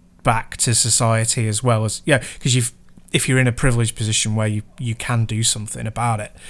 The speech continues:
'cause that is a privilege, then you should do, because it, it's gonna make everything better for everybody. You're sick of, y-, you're seeing your parents struggling, sick of seeing your friends struggling, sick of seeing the planet struggling,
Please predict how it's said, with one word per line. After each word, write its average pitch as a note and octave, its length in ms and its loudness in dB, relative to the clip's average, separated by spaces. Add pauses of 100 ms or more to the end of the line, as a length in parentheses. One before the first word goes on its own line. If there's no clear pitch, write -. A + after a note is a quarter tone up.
(120)
'cause A#2+ 140 2
that B2+ 160 6
is B2+ 100 4
a A2+ 60 0
privilege, - 520 -8 (540)
then B2+ 260 4
you A2 80 0
should B2 280 4
do, G#2 180 -8
because A#2 420 -4 (220)
it, A3 200 -10 (120)
it's D3 160 2
gonna C3 180 2
make A2+ 280 -2
everything A#2+ 380 2
better A#2 260 0
for A#2 160 -2
everybody. A2+ 420 -2
You're A2 120 -2
sick - 400 2
of, A#2 240 0 (400)
y-, B2+ 140 -8
you're B2 200 -2
seeing B2 300 4
your A2 100 2
parents C3 560 4
struggling, B2+ 840 2
sick - 240 -2
of A2+ 80 -4
seeing A2+ 220 0
your G#2 100 -4
friends B2 420 2
struggling, A#2+ 640 2 (280)
sick - 360 0
of A#2+ 60 4
seeing B2+ 240 6
the A2+ 80 0
planet - 440 0
struggling, A#2+ 600 0